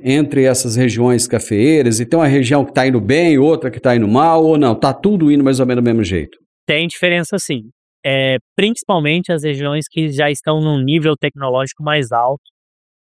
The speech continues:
Speaker 2: é, que não, que não, que na verdade não foi nem a questão do clima atual. Por exemplo, o Espírito Santo é uma região que pos-, que possui muita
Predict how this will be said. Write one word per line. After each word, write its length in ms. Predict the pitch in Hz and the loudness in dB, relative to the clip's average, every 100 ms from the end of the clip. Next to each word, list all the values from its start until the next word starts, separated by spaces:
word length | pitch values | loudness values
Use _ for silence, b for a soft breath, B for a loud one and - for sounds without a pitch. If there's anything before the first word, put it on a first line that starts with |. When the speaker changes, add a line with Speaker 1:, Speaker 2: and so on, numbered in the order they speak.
| - | -4
Speaker 2:
é, 580 | 135 135 139 139 139 147 - - _ | -2 0 0 0 -2 -4 -10 -20 _
que 100 | - | -8
não, 240 | 175 190 208 - - | -2 -2 -2 -8 -6
que 80 | 185 | -2
não, 280 | 185 190 170 | 0 -2 -2
que 60 | |
na 140 | 185 196 | -2 0
verdade 320 | 185 185 175 | 0 -2 -2
não 100 | 185 165 | -6 -6
foi 140 | 196 | -4
nem 240 | 180 180 214 | -2 0 0
a 80 | 214 | -2
questão 640 | 196 175 - 180 190 190 | -2 -4 -4 -4 -2 -4
do 100 | 170 | -6
clima 360 | - 196 185 165 | -4 -2 -2 -2
atual. 460 | 156 - 190 156 127 | -4 0 2 2 0
Por 140 | 135 | -2
exemplo, 220 | 127 113 | -2 -2
o 20 | 139 | -4
Espírito 380 | - 185 160 | -4 -6 -6
Santo 340 | - 147 175 165 - _ _ _ _ | -6 -2 -2 -2 -8 _ _ _ _
é 80 | 139 | -4
uma 120 | 156 | 0
região 420 | 160 147 151 165 160 | 0 0 0 0 -2
que 80 | - | -4
pos-, 300 | 165 151 - | -4 -4 -10
que 80 | _ | _
possui 260 | 160 - 165 | -6 -4 -2
muita 340 | 151 180 185 | 0 0 -2